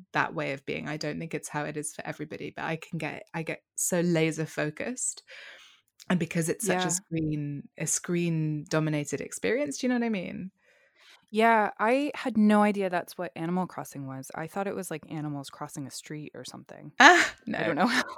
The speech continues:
Speaker 2: I
Speaker 1: I mean,
Speaker 2: missed
Speaker 1: like,
Speaker 2: out
Speaker 1: the
Speaker 2: on
Speaker 1: other
Speaker 2: that.
Speaker 1: characters on the islands are all animals, and it's very cute. It's got, like, a very b-, big
Speaker 2: Yeah.
Speaker 1: kind of cute factor to it, and I did not expect to like it,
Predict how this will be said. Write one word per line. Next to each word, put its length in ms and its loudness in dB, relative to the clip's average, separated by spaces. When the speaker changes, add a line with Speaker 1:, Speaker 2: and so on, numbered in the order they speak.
Speaker 2:
I 120 0
Speaker 1:
I 40 6
mean, 200 6
Speaker 2:
missed 200 2
Speaker 1:
like, 160 4
Speaker 2:
out 220 6
Speaker 1:
the 120 8
Speaker 2:
on 80 6
Speaker 1:
other 120 2
Speaker 2:
that. 80 -2
Speaker 1:
characters 400 0
on 80 0
the 80 -4
islands 320 0
are 60 -2
all 80 0
animals, 380 0
and 80 -4
it's 120 -6
very 180 -2
cute. 340 -2
It's 200 -6
got, 160 -4
like, 140 -4
a 40 -8
very 200 -4
b-, 120 -4
big 140 0
Speaker 2:
Yeah. 140 -10
Speaker 1:
kind 160 -6
of 120 -8
cute 320 -6
factor 380 -8
to 160 -6
it, 200 -4
and 140 0
I 80 2
did 220 2
not 260 6
expect 420 -4
to 80 -4
like 280 -2
it, 180 -4